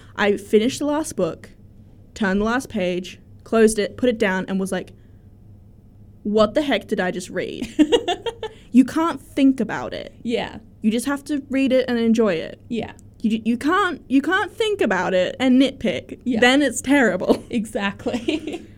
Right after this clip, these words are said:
Speaker 2: <laughs>
Speaker 1: And, like, the movies, I watched the first movie so many times I could replay it in my head. I was thirteen.
Speaker 2: Yeah.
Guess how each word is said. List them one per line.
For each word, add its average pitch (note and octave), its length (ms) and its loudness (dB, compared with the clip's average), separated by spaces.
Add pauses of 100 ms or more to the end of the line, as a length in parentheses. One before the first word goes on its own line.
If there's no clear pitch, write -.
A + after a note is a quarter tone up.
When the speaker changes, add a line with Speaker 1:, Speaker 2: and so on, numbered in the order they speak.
(140)
Speaker 2:
<laughs> - 280 -20
Speaker 1:
And, D4+ 200 4
like, C#4+ 240 4
the C#4 100 4
movies, A#3+ 540 4
I A#3 180 2
watched B3+ 300 -2
the B3+ 80 0
first G#3+ 320 -2
movie A3 240 2
so G#3+ 180 -2
many G3+ 180 -2
times G3 320 -4
I G3+ 120 -2
could G#3 200 -2
replay G3 400 -2
it F#3+ 80 -8
in G3 100 -4
my F3 120 -4
head. - 300 -6 (640)
I A3+ 160 6
was G#3 220 4
thirteen. A#3 760 6 (140)
Speaker 2:
Yeah. A2 200 -6